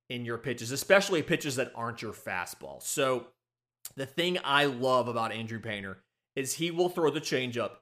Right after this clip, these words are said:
in any count to any hitter, lefty, righty, doesn't matter. And over the summer, he made some tweaks to the, to the pitch over the summer, worked on it in instructs.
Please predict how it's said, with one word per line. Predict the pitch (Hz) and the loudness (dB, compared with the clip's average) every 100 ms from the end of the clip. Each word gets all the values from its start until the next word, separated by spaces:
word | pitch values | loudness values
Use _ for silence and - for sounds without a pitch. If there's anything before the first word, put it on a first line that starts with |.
| _ | _
in | 110 95 _ - | -16 -16 _ 0
any | 165 214 | 2 2
count | - 160 135 131 - _ _ _ _ _ - | 2 2 4 -2 -10 _ _ _ _ _ -12
to | - 120 113 _ _ _ _ | -6 -6 -6 _ _ _ _
any | 147 151 147 | 0 2 2
hitter, | 127 90 - - | -2 -8 -12 -2
lefty, | 143 147 - 143 | 2 2 2 -2
righty, | 123 120 123 127 123 - 113 98 - | -2 0 0 0 -4 -10 -18 -10 -2
doesn't | 127 117 104 | -2 -2 -8
matter. | 104 87 73 - _ _ - _ _ - | -8 -8 -10 -16 _ _ -20 _ _ -6
And | 135 135 135 131 - | -2 0 -2 -4 0
over | 170 185 | 2 2
the | 180 | 2
summer, | - 233 226 190 | 0 2 2 2
he | 151 160 | 0 0
made | 139 143 147 | 2 2 0
some | 160 143 | -4 -8
tweaks | - 156 147 - | -6 -4 -4 -4
to | 156 | -4
the, | 131 - _ _ - | -4 -8 _ _ -4
to | 165 | -2
the | 147 | -2
pitch | - 143 127 - | -2 0 0 -2
over | 131 | -4
the | 127 | -4
summer, | - 175 165 170 - _ _ - | 2 2 4 0 -4 _ _ -6
worked | 135 143 | -2 2
on | 160 | 4
it | 151 | 4
in | 143 | 2
instructs. | 156 156 - 131 123 - | 2 0 -2 -2 -2 -6